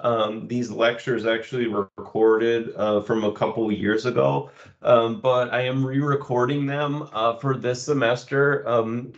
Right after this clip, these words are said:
uh, just as things might have changed, you know, over time. And, um,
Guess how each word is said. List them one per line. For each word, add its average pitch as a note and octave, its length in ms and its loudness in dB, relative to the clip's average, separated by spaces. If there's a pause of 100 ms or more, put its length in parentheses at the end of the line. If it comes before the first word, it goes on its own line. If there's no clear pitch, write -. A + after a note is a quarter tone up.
uh, B2 380 -2
just D#3 260 -4
as C#3 560 0 (480)
things F3 260 4
might D#3 200 4
have D3 180 2
changed, B2+ 580 -2
you B2 160 -4
know, G#2+ 300 -2
over A2 300 -2
time. G#2 480 2
And, G2 580 -6
um, G2+ 540 -4